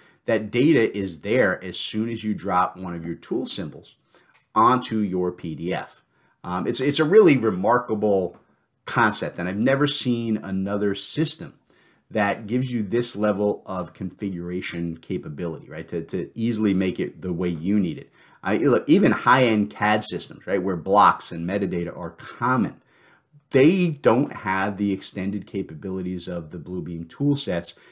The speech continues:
to easily make these things work exactly the way you want them to. Um, so, you know, Rocco, we do a, a ton, just an absolute ton of work helping people develop their tool sets in Bluebeam. Um, but those projects, they, they almost always require,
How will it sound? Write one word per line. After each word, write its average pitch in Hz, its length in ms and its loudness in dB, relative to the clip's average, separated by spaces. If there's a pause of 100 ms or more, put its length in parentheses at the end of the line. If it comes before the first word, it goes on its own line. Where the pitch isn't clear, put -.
(220)
to 101 480 2
easily 117 400 4
make 95 280 0
these 92 260 -4
things 90 260 -4
work 87 380 -4
exactly 87 500 -2
the 82 140 -6
way 80 120 -6
you 80 160 -10
want 85 280 -8
them 82 140 -10
to. - 180 -16 (500)
Um, 78 480 -6 (140)
so, 139 200 4
you 165 120 4
know, 151 80 6
Rocco, 139 280 6
we 131 140 2
do 127 220 6
a, 98 240 0
a - 20 -2
ton, - 500 -4
just 107 200 -8
an 98 60 -2
absolute 98 320 -2
ton 98 200 -6
of 85 80 -6
work 87 220 -6
helping 90 340 -8
people 85 300 -10
develop 90 640 2
their 90 140 -2
tool 82 260 -6
sets 78 260 -6
in 80 140 -8
Bluebeam. 78 340 -4 (480)
Um, 92 500 0
but 143 240 2
those 247 180 8
projects, 117 540 6
they, - 160 2
they 135 160 2
almost 139 300 2
always 123 260 4
require, 104 720 4